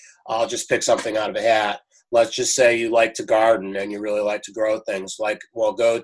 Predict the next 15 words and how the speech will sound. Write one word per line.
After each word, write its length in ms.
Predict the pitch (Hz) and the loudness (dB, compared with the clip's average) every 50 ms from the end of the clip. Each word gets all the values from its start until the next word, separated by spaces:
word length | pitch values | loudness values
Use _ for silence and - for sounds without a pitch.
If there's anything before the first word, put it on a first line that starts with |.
| - | -4
to 280 | - 123 117 113 113 120 117 | -2 -2 0 0 -2 -2 -2
a, 440 | 117 113 113 110 110 107 110 110 - _ _ _ _ _ _ _ - | 0 0 2 2 2 2 0 -2 -6 _ _ _ _ _ _ _ -2
you 100 | 143 120 | 0 2
know, 140 | 117 113 | 4 4
lower 320 | 113 117 117 117 120 120 117 | 4 6 6 6 6 4 2
income 400 | 113 117 117 110 - 123 110 113 | 0 -2 -2 -2 0 -2 -2 0
area 580 | 120 120 123 127 123 123 117 117 113 113 113 | 0 0 0 2 2 2 2 2 2 2 2
where 160 | 117 113 110 107 | 0 0 -2 -2
there 100 | 110 110 | -2 -2
might 180 | 113 117 110 110 - | 0 0 -2 0 -2
be 60 | 120 | -4
a 60 | 107 - - | -6 -6 -8
community 400 | 120 120 120 117 117 110 110 107 | -6 -2 -2 -2 -2 -4 -6 -4
garden, 680 | 110 117 117 120 123 127 - - - - 330 - 117 - - | 0 2 4 4 4 4 2 0 -2 -4 -6 -6 -8 -10 -10
or 240 | - 110 110 107 - | -6 -4 -2 -2 -2